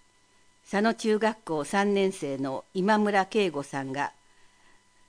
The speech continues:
水泳の全国大会男子四百メートル自由形で優勝。五月十二日土曜、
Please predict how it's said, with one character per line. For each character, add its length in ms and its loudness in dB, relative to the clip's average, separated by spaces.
水 340 2
泳 180 4
の 260 2
全 260 0
国 140 -4
大 220 0
会 380 -4
男 260 2
子 240 -8
四 220 2
百 240 0
メ 160 2
ー 40 0
ト 140 -6
ル 100 -6
自 240 -6
由 160 0
形 280 -2
で 180 -4
優 200 -2
勝。 480 -6
五 140 4
月 280 4
十 260 4
二 140 6
日 280 2
土 160 -2
曜、 380 -2